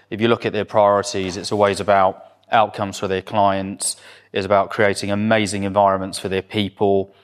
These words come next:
and to continue to recruit and attract more people in. Innovation's right, right at the heart of that.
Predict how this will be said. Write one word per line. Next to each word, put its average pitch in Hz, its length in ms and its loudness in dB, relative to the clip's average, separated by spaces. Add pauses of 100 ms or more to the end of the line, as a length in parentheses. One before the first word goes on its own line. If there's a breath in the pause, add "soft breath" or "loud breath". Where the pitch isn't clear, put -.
(220 soft breath)
and 98 140 -6
to 92 100 -10
continue 95 480 -6
to 95 160 -8
recruit 95 460 -4
and 95 80 -8
attract 98 340 -2
more 98 180 -6
people 95 460 -4
in. 95 300 0
Innovation's 104 680 0
right, 98 260 2 (120)
right 104 240 4
at 95 80 -2
the 101 100 0
heart 101 320 2
of 90 80 -8
that. 90 260 -2